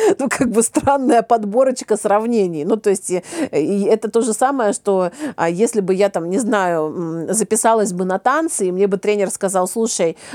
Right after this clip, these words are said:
а, ну, у тебя здорово получается". Я бы сказала: "Ну, я же не Майя Плисецкая". Ну, то есть, да, и, ну, вот, и в связи с этим я не могу считать, что у меня здорово получается. То есть я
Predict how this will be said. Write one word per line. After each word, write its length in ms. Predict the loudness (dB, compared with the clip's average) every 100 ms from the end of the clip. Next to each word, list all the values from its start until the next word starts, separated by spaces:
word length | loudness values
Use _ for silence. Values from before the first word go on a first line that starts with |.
| -2
а, 320 | 2 2 0
ну, 80 | -2
у 40 |
тебя 180 | 2 2
здорово 400 | 2 0 0 -2
получается". 600 | 0 0 2 2 2 0
Я 100 | 0
бы 80 | -2
сказала: 360 | -2 0 2
"Ну, 240 | 2 0 0
я 220 | 0 -2
же 160 | -2 -2
не 160 | 0
Майя 420 | 2 4 4 2
Плисецкая". 1120 | -2 -4 -4 -4 2 0 0 -10 -2 -2 -2 -6 -18 -10 -8
Ну, 260 | 2 2 4
то 160 | 2
есть, 360 | 2 2 -2 0
да, 220 | 2 2
и, 260 | 2 0 0
ну, 140 | 0
вот, 180 | 0 -2
и 100 | -4
в 60 | -4
связи 300 | -2 -2 -4
с 140 | 0
этим 460 | 0 2 0 -2 -4 -8 -6
я 160 | 2 2
не 100 | 4
могу 340 | 2 2 0
считать, 440 | -2 -2 0 0 0
что 160 | -2
у 40 | 0
меня 200 | 0 -2
здорово 440 | 2 2 4 0
получается. 640 | -2 -2 0 0 0 -2
То 60 | -6
есть 120 | -4
я 180 | 2 2